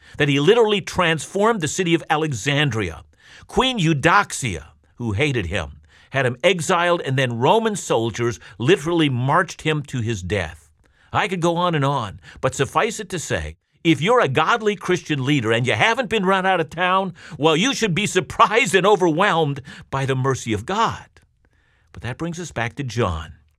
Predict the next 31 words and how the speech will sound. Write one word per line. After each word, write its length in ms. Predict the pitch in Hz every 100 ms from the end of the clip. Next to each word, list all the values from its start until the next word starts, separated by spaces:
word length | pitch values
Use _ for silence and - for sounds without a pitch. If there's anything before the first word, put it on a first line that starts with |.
| _ _
Faithful, 640 | - - 127 95 82 73 - _ _ _ _
effective, 680 | - - 98 - 78 - _ _ _ -
turning 300 | - 165 156
many 200 | 156 151
hearts 360 | 131 139 120 -
to 100 | 110
God 360 | 110 104 101
and 100 | 92 87
to 80 |
righteousness, 760 | 95 95 101 120 87 80 85 - - -
the 80 | 131
forerunner 680 | - 180 202 160 175 175 202
of 200 | 135 123 -
the 100 | 113
Messiah, 640 | 113 - 104 80 73 - _ _ _ - -
and 100 | 90
a 60 |
man 280 | 98 143 202
after 280 | 196 185 160
the 100 | 139
heart 220 | 110 123
of 100 | 123
God, 460 | 104 92 76 - - _ _ _ _ -
and 160 | 92
yet 220 | 113 147 107
brought 260 | 131 147
down 300 | 123 151 180
by 140 | 131 95
a 100 | 92
seductive 720 | - 98 151 165 175 120 92
dancer 640 | 120 165 170 - 180 180